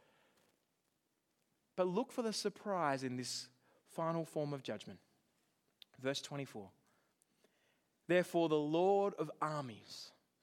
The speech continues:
the mighty one of Israel declares, 'I will get even with my foes. I will take revenge against my enemies.'" And he's talking about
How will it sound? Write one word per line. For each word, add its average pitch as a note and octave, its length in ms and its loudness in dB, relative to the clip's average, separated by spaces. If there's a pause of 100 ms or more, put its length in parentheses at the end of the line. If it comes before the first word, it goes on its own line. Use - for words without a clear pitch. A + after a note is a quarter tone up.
(260)
the F3+ 80 4
mighty G3 400 10
one G#3+ 200 12
of F#3+ 120 6
Israel E3+ 500 6
declares, D#3 760 4 (420)
'I G#3+ 260 12
will A3+ 160 8
get F#3 340 8
even G#3+ 420 8
with F#3+ 160 6
my E3+ 200 8
foes. A2+ 680 -2 (480)
I G#3+ 180 12
will A3 160 8
take G3+ 360 6
revenge G3+ 680 10
against G#3 500 6
my F3+ 200 8
enemies.'" F#3 420 8
And F3+ 100 6
he's - 140 4
talking A#3 460 8
about F#3+ 360 10